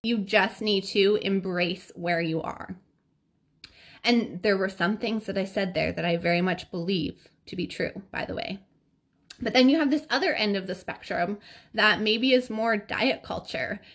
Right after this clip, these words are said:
You're never going to be good enough as you are. You need to focus on changing yourself.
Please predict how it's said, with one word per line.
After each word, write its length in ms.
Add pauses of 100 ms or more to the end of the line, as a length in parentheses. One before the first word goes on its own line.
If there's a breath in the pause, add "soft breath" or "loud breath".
You're 240
never 380
going 180
to 60
be 100
good 160
enough 280
as 220
you 140
are. 280 (200 loud breath)
You 200
need 400
to 380
focus 500
on 160
changing 520
yourself. 480